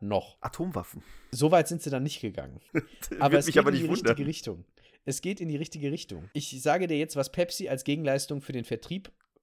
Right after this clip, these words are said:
Speaker 1: von Pepsi und den Bau weiterer Werke erhielt damals.
Speaker 2: Brennstäbe.
Speaker 1: Neunzehnhundertneunundachtzig.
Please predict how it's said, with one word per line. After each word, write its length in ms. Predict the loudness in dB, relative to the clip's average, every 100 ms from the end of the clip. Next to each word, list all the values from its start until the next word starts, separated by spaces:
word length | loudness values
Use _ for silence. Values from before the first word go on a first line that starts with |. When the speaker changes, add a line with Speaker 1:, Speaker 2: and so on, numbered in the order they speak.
| _
Speaker 1:
von 200 | -10 -8
Pepsi 560 | -2 -2 -4 -8 -10 -12 _ _ _ -4
und 100 | -2
den 120 | 2
Bau 180 | 2 4
weiterer 360 | 2 2 0
Werke 440 | 2 0 -2 -6 -6 _ _ -8
erhielt 460 | -4 -4 -6 -6
damals. 480 | -6 -6 -10 -12 -14 -16 -4
Speaker 2:
Brennstäbe. 360 | -2 -2 0
Speaker 1:
Neunzehnhundertneunundachtzig. 920 | 0 0 -2 -4 -4 -8 -12 -18 -18